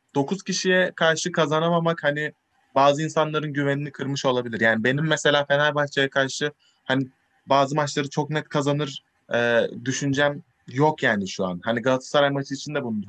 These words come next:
Çünkü Hatayspor'a karşı dokuz kişi kalmış bir rakibe karşı kazanmalarını beklerken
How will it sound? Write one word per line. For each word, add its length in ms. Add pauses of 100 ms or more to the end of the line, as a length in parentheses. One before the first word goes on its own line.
(120)
Çünkü 240
Hatayspor'a 640
karşı 500 (100)
dokuz 300
kişi 240
kalmış 440
bir 60
rakibe 340
karşı 340
kazanmalarını 1040
beklerken 580